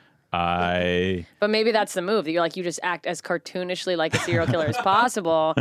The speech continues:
Speaker 1: <laughs>
Speaker 2: so that people are like, "That would be ridiculous. It'd be too hacky for
Speaker 1: But
Speaker 2: him to be."
Speaker 1: everyone always makes a joke that I'm a killer. So if I actually was a killer, no one would be surprised, which is why I'm not a killer.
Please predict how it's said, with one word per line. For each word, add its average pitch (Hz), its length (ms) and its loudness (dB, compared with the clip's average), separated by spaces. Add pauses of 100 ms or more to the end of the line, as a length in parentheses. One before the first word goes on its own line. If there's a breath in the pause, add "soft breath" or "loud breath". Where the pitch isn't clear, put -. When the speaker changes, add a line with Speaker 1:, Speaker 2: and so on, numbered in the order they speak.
Speaker 1:
<laughs> 127 140 -10
Speaker 2:
so 202 120 2
that 175 160 -2
people 202 220 2
are 196 40 4
like, 190 220 2
"That 466 320 2
would 285 120 4
be 240 160 0
ridiculous. 175 680 -6
It'd 240 120 -6
be 320 120 0
too 262 240 -2
hacky 190 480 -4
for - 40 -6
Speaker 1:
But 135 140 6
Speaker 2:
him 117 60 -2
to 120 60 2
be." 123 40 4
Speaker 1:
everyone 139 360 6
always 123 360 4
makes 127 220 0
a 117 60 0
joke 127 260 2
that 95 100 2
I'm 92 140 0
a 87 60 -2
killer. 90 340 2
So 98 160 2
if 95 80 4
I 113 100 4
actually 117 220 2
was 147 300 6
a 151 60 2
killer, 110 340 4
no 110 160 4
one 123 140 4
would 110 120 4
be 110 100 2
surprised, 101 840 0
which 98 200 -4
is 90 80 -6
why 90 140 0
I'm 87 80 0
not 82 160 -4
a 80 60 -14
killer. - 320 -12